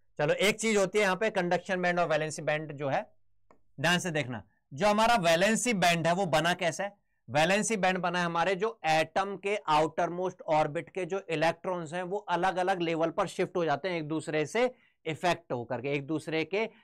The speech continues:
न्यूक्लियस से एनर्जी उन पर अप्लाई होती है, तो वो एक पर्टिकुलर एनर्जी पर ना होकर के अलग अलग। तो भाई ये किसी एक इलेक्ट्रॉन की एनर्जी लेवल रही होगी, जरूरी नहीं है कि इस पे एक इलेक्ट्रॉन आ सकता है, एक से ज्यादा भी आ सकते हैं इसी सेम एनर्जी पर।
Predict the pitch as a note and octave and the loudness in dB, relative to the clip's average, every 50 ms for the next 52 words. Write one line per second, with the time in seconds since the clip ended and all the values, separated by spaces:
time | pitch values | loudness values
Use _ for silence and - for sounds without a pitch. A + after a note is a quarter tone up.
0 | _ _ _ D3+ C#3+ D#3 E3 D#3+ - D#3+ E3 E3 E3 D#3 - - F#3 F3 F#3+ E3+ | _ _ _ -6 -2 -2 -2 -2 -2 -2 0 0 0 -2 -2 -4 -4 0 0 0
1 | D#3 D#3+ E3 D#3 C#3+ E3 E3 D#3 D3 C3 D#3+ D3 C#3+ C3+ - D3 C3+ C3 C3 F#3 | 2 2 0 0 0 -2 -2 -2 -2 -2 -2 -2 -2 -2 0 0 0 0 2 2
2 | G#3 A3 G#3+ - _ _ _ _ F3+ E3 F3+ G3 - - F#3 A3 B3 B3+ B3+ - | 0 0 0 -2 _ _ _ _ 0 2 2 2 0 2 2 4 4 2 2 2
3 | A3 F#3 F3+ F3+ F#3+ F#3 F3+ F3 E3 E3 D3+ E3 F3 F3 E3+ D3+ D3 D3+ D3 D3 | 0 0 0 0 0 2 4 4 4 2 0 -2 -2 0 0 0 2 0 0 0
4 | - D#3+ D#3+ D#3+ E3 D3+ D3 C#3 C3 C3 B2+ G#2+ - - _ _ _ - D3+ C#3 | 0 -2 0 0 2 2 2 2 2 2 0 -2 -2 -6 _ _ _ -4 0 2
5 | D3+ E3+ E3 C#3 A#2+ B2 D3+ G3+ G#3 G3+ - D#3+ C#3+ - - G3 G3+ G3 _ - | 2 2 0 -2 -6 -4 -2 -2 -2 -2 -2 -6 -6 -6 -8 -10 -12 -12 _ -4
6 | E3+ F3+ G3 F#3 F#3 F3+ D#3+ D3 C#3 - - C#3+ C3 C3 B2+ - C#3 C3 B2 A#2 | -2 0 0 0 -2 -2 0 0 0 0 -2 -6 -6 -6 -6 -6 -6 -6 -6 -4
7 | A2+ A2+ A2 G#2+ B2+ C3+ C3+ C3 A2+ A#2 A2+ G2 G2 F#2+ F#2 F#2 F2 E2 F2 F#2 | -6 -6 -6 -8 -10 -8 -8 -8 -8 -8 -8 -8 -10 -10 -10 -10 -12 -14 -16 -20
8 | _ _ _ _ _ _ - A#2+ D3+ E3+ G3 A3 A#3+ B3+ B3 A#3 A3 G3+ - - | _ _ _ _ _ _ -4 2 2 2 4 4 2 2 2 2 0 0 0 -2
9 | A#3 G3 F3 F3 E3+ F#3 F3 E3+ E3+ E3 - F3 D#3 D3+ D3+ - D3+ - F3 E3 | 0 2 2 2 2 0 0 0 0 -2 -2 -6 -6 -6 -8 -8 -8 -4 -2 -2
10 | D#3 D3+ - D3+ B2 A#2+ A2+ B2+ C#3+ C#3+ C3+ A#2+ A2+ G#2+ - _ - A#3 - _ | -2 -2 -4 -4 -4 -2 -2 -2 -2 0 -2 -4 -4 -8 -14 _ -20 -20 -20 _
11 | _ _ _ _ _ _ _ _ - A#2+ - D3 C#3 - - C3 C3 C3 C3+ C#3 | _ _ _ _ _ _ _ _ -14 -14 -12 -12 -10 -6 -4 -4 -2 -2 -2 -2
12 | C#3 C3+ C3 C#3+ D3+ D3 D3 - D3 C#3 | -4 -6 -6 -8 -10 -10 -8 -8 -10 -10